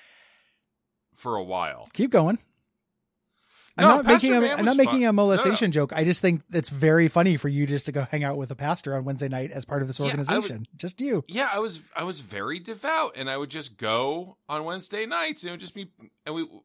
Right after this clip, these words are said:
Speaker 1: me and Pastor Van went on a, like, a really boring road trip where he made me listen to an audiobook, uh, like the artist, I can't remember. It was, it was a really weird and boring part of my life, and then I just stopped going.
Speaker 2: Yeah.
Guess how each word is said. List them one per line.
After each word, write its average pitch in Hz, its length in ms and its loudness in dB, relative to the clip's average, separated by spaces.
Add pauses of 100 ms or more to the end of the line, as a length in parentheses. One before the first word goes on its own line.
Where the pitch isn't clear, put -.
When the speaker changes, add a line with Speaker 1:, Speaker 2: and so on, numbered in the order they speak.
Speaker 1:
me 160 140 -10
and 170 80 -12
Pastor 175 260 -6
Van 151 260 -6
went 156 140 -6
on 139 80 -6
a, 117 80 -6
like, 110 160 -6
a 101 80 -8
really 127 360 -6
boring 113 360 -8
road 131 240 -8
trip 165 320 -8
where 120 120 -10
he 110 60 -8
made 117 160 -10
me 117 100 -10
listen 117 260 -10
to 110 60 -10
an 92 60 -8
audiobook, 147 800 -6
uh, 101 200 -6
like 95 160 -12
the 87 120 -10 (260)
artist, - 460 -20
I 101 60 -20
can't 104 240 -18
remember. 90 280 -18
It 98 40 -14
was, 92 260 -18 (720)
it 180 60 -8
was 208 80 -6
a 269 40 -6
really 339 300 -2
weird 208 340 -6
and 147 160 -8
boring 147 320 -2
part 143 240 -2
of 131 80 -8
my 120 80 -6
life, 117 320 -2
and 107 140 -8
then 180 100 -2
I 220 80 -6
just 285 240 -8
stopped 277 300 -6
going. 139 380 -8 (220)
Speaker 2:
Yeah. 151 300 2